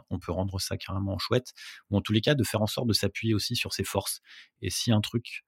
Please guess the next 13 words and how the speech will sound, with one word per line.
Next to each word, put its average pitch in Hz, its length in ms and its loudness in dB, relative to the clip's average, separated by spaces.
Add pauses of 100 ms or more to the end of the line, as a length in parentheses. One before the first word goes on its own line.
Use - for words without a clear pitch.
(120)
qu'on - 140 -8
peut 98 100 -6
retenir 101 360 4
du 95 120 -2
livre, 110 320 2
finalement 104 360 0
remarquable, 95 500 -2
c'est - 140 -4
aussi 123 360 -2 (680)
quelles 123 100 6
sont 147 160 2
tes 101 120 6
forces, - 480 0